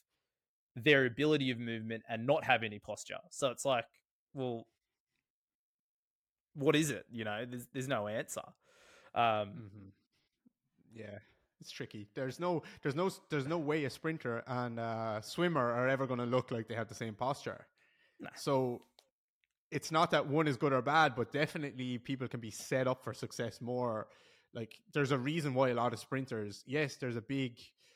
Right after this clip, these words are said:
Speaker 2: there's a big, there is a, a, a, a variability, obviously, in structure and skill and technique and stuff like that. But if you were to zoom out and look at, like, a lot of shit runners and a lot of very good runners, the,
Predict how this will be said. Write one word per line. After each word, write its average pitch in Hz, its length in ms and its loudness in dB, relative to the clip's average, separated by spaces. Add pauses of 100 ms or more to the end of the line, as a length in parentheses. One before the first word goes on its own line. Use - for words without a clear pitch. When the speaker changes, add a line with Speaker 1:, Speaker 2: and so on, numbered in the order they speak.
(480)
Speaker 2:
there's 131 180 0
a 117 80 0 (140)
big, 135 340 -2 (360)
there 151 120 2
is 185 180 6
a, 151 80 4 (140)
a, 156 100 6
a, 143 440 2
a - 20 0
variability, 135 720 0
obviously, 117 400 -4
in 104 80 -12
structure 151 680 0
and 117 220 -4
skill 151 380 -2
and 120 100 -6
technique 135 480 -6
and 123 100 -8
stuff - 240 -6
like 120 120 -8
that. 135 160 0 (160)
But 180 260 8 (380)
if 147 140 -6
you 165 80 4
were 156 80 4
to 151 180 0
zoom 151 460 -2
out 139 340 2 (160)
and 139 180 -2
look 151 220 -2
at, 127 120 -6
like, 127 200 -6
a 127 40 -8
lot 135 200 0
of 127 60 -6
shit 170 260 -6
runners 208 460 -4 (300)
and 131 120 -4
a - 20 -2
lot 131 160 2
of 127 80 0
very 127 180 0
good 190 200 0
runners, 135 400 -4 (360)
the, 135 140 -4